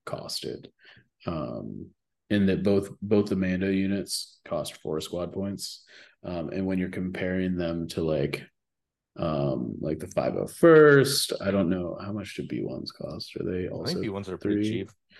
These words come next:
Speaker 1: B ones are also three. Like, I think B ones are a lot better than the Mando Super Commandos, personally.
Speaker 2: I think so,
Speaker 1: Um,
Speaker 2: too.
Speaker 1: and I just, um, maybe, maybe I haven't really,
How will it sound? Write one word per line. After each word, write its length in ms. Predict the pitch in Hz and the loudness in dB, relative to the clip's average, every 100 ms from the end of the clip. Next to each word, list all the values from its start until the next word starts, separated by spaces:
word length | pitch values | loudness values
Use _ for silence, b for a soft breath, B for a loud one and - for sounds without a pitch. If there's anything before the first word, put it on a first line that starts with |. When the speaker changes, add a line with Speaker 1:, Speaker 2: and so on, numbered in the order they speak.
| b _ | b _
Speaker 1:
B 120 | 107 | 6
ones 260 | 107 101 95 | 8 8 6
are 80 | |
also 400 | 82 92 90 123 | 4 2 2 0
three. 280 | 117 123 120 | 2 2 4
Like, 200 | 101 104 - | 2 -2 0
I 140 | 127 | -2
think 260 | 156 202 - | 2 0 2
B 120 | 101 | 2
ones 440 | 95 92 85 92 | 2 -2 -4 -8
are 60 | 76 | -8
a 100 | 65 | -10
lot 260 | 65 60 62 | -8 -10 -8
better 220 | 65 64 | -8 -8
than 100 | 65 | -10
the 80 | 62 | -12
Mando 360 | 65 - 58 | -12 -12 -10
Super 280 | - - - | -10 -10 -10
Commandos, 640 | - 62 62 55 57 60 - | -12 -10 -10 -10 -10 -10 -10
personally. 640 | - - - - 69 73 B B B | -10 -10 -10 -8 -8 -10 B B B
Speaker 2:
I 100 | 98 | -6
think 160 | - 69 | -4 -2
so, 120 | 62 | -2
Speaker 1:
Um, 80 | 64 | -4
Speaker 2:
too. 220 | 80 92 - _ _ - | -6 -10 -18 _ _ -2
Speaker 1:
and 720 | 107 95 85 82 80 76 76 - _ _ _ _ _ _ | 0 0 -4 -6 -8 -10 -12 -20 _ _ _ _ _ _
I 120 | 92 | -4
just, 520 | 95 95 82 - - | -2 -2 -2 -4 -6
um, 480 | 85 80 80 82 - b b b b _ | -6 -6 -8 -10 -12 b b b b _
maybe, 400 | - 98 104 104 | -4 0 4 6
maybe 280 | 98 101 107 | 6 4 4
I 60 | 98 | 4
haven't 340 | 95 95 98 | 2 -2 -2
really, 640 | 92 92 92 92 87 87 | -2 0 0 0 -2 -6